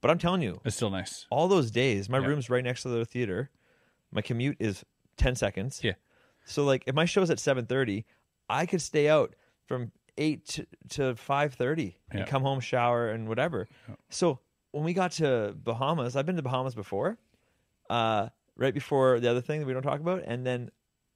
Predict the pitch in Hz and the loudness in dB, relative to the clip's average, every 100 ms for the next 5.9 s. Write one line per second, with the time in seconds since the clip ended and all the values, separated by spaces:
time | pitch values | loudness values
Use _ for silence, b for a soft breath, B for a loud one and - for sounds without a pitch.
0 | - 135 135 131 - 127 143 135 123 135 | -4 -4 -2 -4 -2 -2 -2 0 -2 0
1 | 117 110 117 113 101 101 90 101 82 - | -2 -4 -8 -6 -4 -4 -4 -4 -6 -10
2 | - _ _ 107 95 92 - - 110 113 | -20 _ _ -8 -8 -8 -10 -4 -4 0
3 | 151 151 143 131 110 110 - - 117 120 | 2 2 2 -2 -2 0 -2 0 4 4
4 | 110 123 107 101 104 95 95 95 92 - | 2 -2 0 0 0 0 0 -2 -2 -4
5 | - - 117 101 85 107 127 180 220 | -10 -4 -2 -4 -4 -2 -2 -4 -6